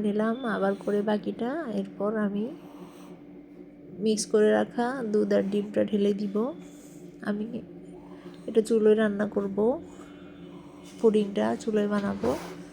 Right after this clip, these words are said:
এই যে আমার দুধ ডিম মিক্স করাটা ঢেলে দেওয়া শেষ।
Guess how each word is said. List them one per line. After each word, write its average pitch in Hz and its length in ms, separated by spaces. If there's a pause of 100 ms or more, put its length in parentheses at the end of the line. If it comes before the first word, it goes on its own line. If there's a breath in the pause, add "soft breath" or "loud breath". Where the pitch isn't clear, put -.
(1400)
এই 220 120
যে 220 60 (100)
আমার 214 180 (160)
দুধ 214 200 (160)
ডিম 208 260
মিক্স 202 220
করাটা 214 340
ঢেলে 208 240
দেওয়া 214 260
শেষ। 226 180